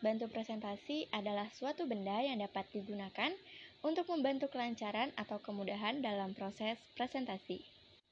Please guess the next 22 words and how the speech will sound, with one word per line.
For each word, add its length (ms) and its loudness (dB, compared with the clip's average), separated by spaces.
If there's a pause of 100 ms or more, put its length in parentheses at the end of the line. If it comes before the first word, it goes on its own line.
(880)
Manfaat 480 2
dari 240 4
alat 240 2
bantu 320 4
presentasi 560 2
ini 80 2
sendiri 640 2
adalah: 480 0 (560)
yang 160 4
pertama, 480 2 (480)
membuat 480 4
apa 240 4
yang 80 2
ditampilkan 720 -2
atau 240 -2
disampaikan 640 -2 (760)
oleh 280 4
presenter 480 2 (240)
lebih 320 4
menarik 480 4
perhatian 560 0
audiens. 480 0